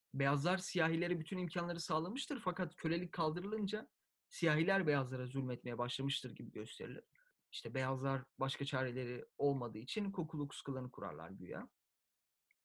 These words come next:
Filmin içerisinde bir adet aşk hikayesi vardır.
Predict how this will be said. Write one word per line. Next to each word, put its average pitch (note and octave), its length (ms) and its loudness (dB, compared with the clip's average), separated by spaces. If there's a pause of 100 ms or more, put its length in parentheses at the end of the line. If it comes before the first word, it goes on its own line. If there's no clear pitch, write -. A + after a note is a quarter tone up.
(340)
Filmin E3 240 2
içerisinde E3 360 0
bir E3 60 4
adet D#3+ 260 2
aşk C#3+ 220 0
hikayesi D3 440 0
vardır. A#2 540 -2